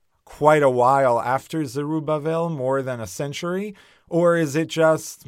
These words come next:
another Nehemiah who shared that name? And most pointedly, later on in this list, there is a Mordechai. There is a man named Mordechai who seems to be someone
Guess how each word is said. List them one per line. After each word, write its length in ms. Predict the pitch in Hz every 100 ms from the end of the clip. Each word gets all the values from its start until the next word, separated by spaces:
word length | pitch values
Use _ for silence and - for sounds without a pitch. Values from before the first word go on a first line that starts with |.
| 131
another 460 | 165 180 202 185 156
Nehemiah 640 | 127 117 127 110 107 90
who 160 | 95 123
shared 400 | - 120 110 107
that 240 | 98 98
name? 340 | 104 98 85 - _ _ _ _ -
And 180 | 147
most 300 | 160 226 226
pointedly, 540 | - 160 156 151 147 151
later 400 | 131 127 139 127
on 200 | 107 110
in 120 | 107
this 240 | 104 104
list, 400 | 92 87 90 -
there 180 | 117 120
is 340 | 95 101 92 92 -
a 80 | 110
Mordechai. 800 | 98 98 92 95 - - - - _ _ _ _ _ _
There 180 | 120 117
is 320 | 123 127 120
a 120 | 151
man 360 | 135 110 117 123
named 300 | 113 123 107
Mordechai 640 | 95 92 90 76 82 95
who 100 | 107
seems 400 | 104 143 156 165
to 80 | 156
be 160 | 139 135
someone 560 | - 110 101 98 107